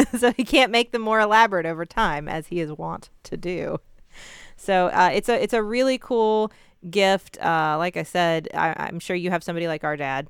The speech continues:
in your family who would love this. Um, and, uh, and it's a great way to make sure that those, those family stories don't, you know, you don't wanna get lost.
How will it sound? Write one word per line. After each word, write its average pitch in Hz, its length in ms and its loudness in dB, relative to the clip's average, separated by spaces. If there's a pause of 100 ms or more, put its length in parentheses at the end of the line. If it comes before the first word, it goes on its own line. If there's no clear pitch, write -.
in 160 180 -10
your 147 80 -10
family 151 400 -10
who 156 140 -10
would 156 100 -8
love 170 380 -2
this. 147 420 -8 (480)
Um, 170 460 -4 (240)
and, 175 280 -6
uh, 180 220 0
and 208 80 -4
it's 214 120 -8
a 240 40 -2
great 233 300 -4
way 233 140 -4
to 226 80 -4
make 214 180 -8
sure 214 160 -8
that 196 160 -6
those, 196 380 -6
those 190 220 -6
family 196 280 -8
stories 196 360 -8
don't, 190 280 -8 (160)
you 269 140 -14
know, 240 120 -12
you 254 80 -14
don't 262 120 -14
wanna 262 200 -14
get 240 160 -8
lost. - 600 -6